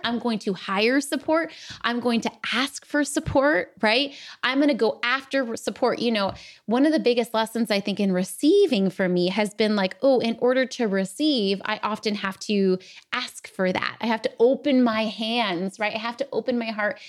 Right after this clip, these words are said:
And some of you are saying, like, "I wish I felt more supported. I feel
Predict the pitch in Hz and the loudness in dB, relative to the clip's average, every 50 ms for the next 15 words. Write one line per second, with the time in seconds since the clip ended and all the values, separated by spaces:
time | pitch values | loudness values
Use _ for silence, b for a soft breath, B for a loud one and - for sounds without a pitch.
0 | B B B B - 240 226 233 277 269 285 294 285 285 294 277 233 233 - - | B B B B -2 -2 -2 0 2 2 2 2 2 2 2 2 0 0 -2 -4
1 | 269 254 269 269 254 240 214 208 214 226 233 247 269 285 277 302 311 302 - 285 | -4 -4 -2 -2 -2 -2 -2 -4 -4 -4 -4 -2 -2 -2 -2 -2 -4 -2 -2 -6
2 | 277 269 254 254 262 262 - - 254 - - - 262 262 262 220 226 220 220 220 | -6 -6 -8 -8 -10 -10 -8 -10 -12 -8 -4 -2 0 0 0 0 -2 -2 -2 -4
3 | 220 220 - 254 262 262 262 254 254 247 233 - - _ | -4 -4 -4 -2 0 0 2 2 2 0 0 -4 -8 _